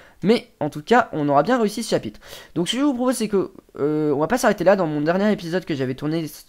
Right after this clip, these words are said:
alors que ça n'avait, n'avait pas marché, je m'étais arrêté là, mais là j'ai un petit peu rushé l'épisode, donc euh, ce que je vous propose,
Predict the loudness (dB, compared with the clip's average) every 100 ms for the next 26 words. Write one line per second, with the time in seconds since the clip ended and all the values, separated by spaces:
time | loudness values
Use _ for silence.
0 | -12 -4 -4 0 0 0 -2 -4 -4 -4
1 | 0 2 2 2 2 2 0 -6 -4 0
2 | -2 -2 -4 -4 -10 -20 -20 0 4 6
3 | 4 0 0 2 4 4 4 2 -4 -4
4 | -2 0 0 -2 -12 _ _ _ _ _
5 | _ _ _ -20 -8 -2 0 -2 -10 -20
6 | -20 -20 _ 0 6 6 6 -2 -2 0
7 | 0 -4 -8 -4 -4 0 2 2 2 -2